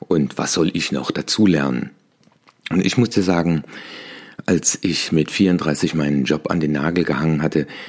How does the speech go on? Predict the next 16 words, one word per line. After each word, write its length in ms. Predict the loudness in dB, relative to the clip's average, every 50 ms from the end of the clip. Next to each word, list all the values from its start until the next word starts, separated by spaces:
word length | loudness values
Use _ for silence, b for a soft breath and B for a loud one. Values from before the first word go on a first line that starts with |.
| B B B B
da 100 | B -4
glaube 280 | -2 0 0 2 2 2
ich, 120 | 2 2
war 160 | 2 2 2 2
ich 180 | 0 0 -2
als 240 | 0 0 0 -2 -4
Kriminalkommissar 1800 | -6 -4 -2 -2 0 0 0 0 0 2 2 0 -2 -4 -10 _ _ -20 -20 _ _ -6 -4 -2 0 0 0 -2 -2 -2 0 0 2 2 0 0
mit 220 | 0 -2 -2 0 2
meiner 220 | 2 2 2 0
Erfahrung 460 | 0 -2 -2 -2 -2 -2 0 0 -2
nach 100 | -2 -2
sechzehn 380 | -2 -2 -2 -2 -2 -2 -2 -2
Jahren 240 | -2 -2 -2 -4 -4
schon 220 | -4 -4 -2 -2 -2
sehr 200 | -2 -2 -2 0
weit. 360 | 2 2 2 2 2 -2